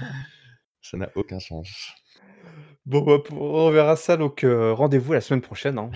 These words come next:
Speaker 2: en sa-,
Speaker 1: <laughs>
Speaker 2: savoir plus. D'ailleurs, il y aura
Speaker 1: Tu
Speaker 2: un
Speaker 1: parles,
Speaker 2: trois V trois.
Speaker 1: on, on le reverra jamais, ce chien. <laughs> On le
Speaker 2: Non,
Speaker 1: reverra
Speaker 2: je pense qu'on le reverra, non ? Moi, je
Speaker 1: Ouais. Alors, franchement,
Speaker 2: Si,
Speaker 1: si
Speaker 2: si c'est
Speaker 1: c'est
Speaker 2: pour se faire dé-, si c'est pour se faire démonter, je veux bien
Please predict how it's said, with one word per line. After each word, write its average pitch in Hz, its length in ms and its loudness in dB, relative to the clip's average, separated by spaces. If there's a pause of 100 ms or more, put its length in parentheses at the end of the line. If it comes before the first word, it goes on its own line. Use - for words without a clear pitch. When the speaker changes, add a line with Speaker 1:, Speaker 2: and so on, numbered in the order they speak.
(340)
Speaker 2:
en 110 60 -14
sa-, 110 320 -2 (180)
Speaker 1:
<laughs> - 220 -20
Speaker 2:
savoir 107 380 -4
plus. 156 480 -2
D'ailleurs, 127 180 6
il 131 40 4
y 131 60 6
aura 139 140 2
Speaker 1:
Tu 143 60 6
Speaker 2:
un - 60 8
Speaker 1:
parles, - 20 6
Speaker 2:
trois 143 120 8
V 117 60 4
trois. 127 140 8
Speaker 1:
on, - 200 0 (320)
on 135 60 6
le 139 60 10
reverra 131 280 6
jamais, 127 400 4
ce 135 100 -2
chien. 98 260 -4
<laughs> - 1120 -14
On 98 60 -8
le 110 40 -8
Speaker 2:
Non, 110 60 -4
Speaker 1:
reverra 233 240 2
Speaker 2:
je - 80 -4
pense - 180 -4
qu'on 147 120 2
le 139 60 6
reverra, 175 500 0
non ? 214 360 -4 (160)
Moi, 135 140 -6
je 113 80 -4
Speaker 1:
Ouais. 104 360 -4 (800)
Alors, - 160 -8
franchement, 120 220 2
Speaker 2:
Si, 214 60 0
Speaker 1:
si 110 80 -4
Speaker 2:
si - 60 -6
c'est 226 60 2
Speaker 1:
c'est - 60 -6
Speaker 2:
pour 196 100 -2
se - 60 -12
faire 190 160 4
dé-, 160 180 -6
si - 100 -12
c'est 214 100 2
pour 196 120 -4
se - 60 -10
faire 190 140 2
démonter, 185 400 4
je 156 100 0
veux 147 80 0
bien 139 80 -2